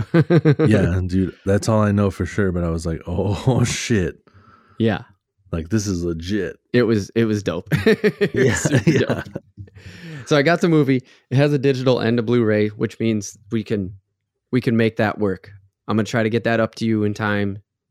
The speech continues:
Speaker 1: so that way the next podcast that comes out after the Thanksgiving special, a random take's gonna be fucking
Speaker 2: Aqua Teen.
Speaker 1: Aqua Teen movie. <laughs>
Speaker 2: Oh, hell yeah, dude.
Speaker 1: Yeah, dude.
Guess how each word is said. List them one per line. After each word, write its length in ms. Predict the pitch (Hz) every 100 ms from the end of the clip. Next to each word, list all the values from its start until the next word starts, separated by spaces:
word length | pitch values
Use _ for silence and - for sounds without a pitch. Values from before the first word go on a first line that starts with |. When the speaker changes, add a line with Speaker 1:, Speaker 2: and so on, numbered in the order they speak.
| _
Speaker 1:
so 160 | -
that 180 | 107 101
way 240 | 104 101
the 160 | 95 -
next 320 | 98 107 -
podcast 400 | 117 113 120 107
that 120 | -
comes 220 | - 110 107
out 140 | 101
after 220 | 101 -
the 60 | 104
Thanksgiving 480 | - 104 - 104 98
special, 400 | - 98 - 95
a 40 |
random 280 | 98 101 101
take's 260 | 98 98 -
gonna 200 | 101 92
be 340 | 98 98 92 101 _ _ _ _ _ _ _ _ _
fucking 320 | _ 110 101 101
Speaker 2:
Aqua 240 | 80 -
Teen. 160 | 82 87
Speaker 1:
Aqua 200 | 101 87
Teen 260 | - 101 95
movie. 400 | 90 - 107 98
<laughs> 40 | - _ -
Speaker 2:
Oh, 260 | 95 85 80
hell 340 | - 87 82
yeah, 260 | 78 80 80
dude. 220 | 92 104
Speaker 1:
Yeah, 180 | 104 80
dude. 260 | - -